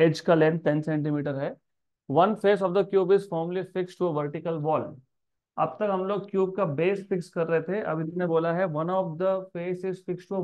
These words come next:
vertical wall।" Base fix करना मतलब horizontal wall पे fix करना,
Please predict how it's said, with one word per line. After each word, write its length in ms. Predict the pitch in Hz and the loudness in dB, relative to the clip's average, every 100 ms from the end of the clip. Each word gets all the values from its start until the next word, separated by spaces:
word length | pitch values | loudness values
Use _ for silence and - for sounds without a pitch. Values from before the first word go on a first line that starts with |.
| 151 | -2
vertical 500 | 160 156 180 190 175 | -2 -2 -2 -2 -2
wall।" 200 | 143 117 - - _ _ _ - | -2 -4 -6 -14 _ _ _ -2
Base 400 | 143 185 - - | 2 2 2 -2
fix 200 | 214 - | -4 -2
करना 340 | 208 190 202 214 | -2 -2 -2 -2
मतलब 360 | 190 196 202 - | -2 -4 -6 -2
horizontal 480 | 175 175 185 190 190 | 0 0 0 0 0
wall 240 | 175 165 | 0 -2
पे 120 | 170 165 | -2 -4
fix 200 | 170 - | -6 -4
करना, 300 | 170 156 | -4 -4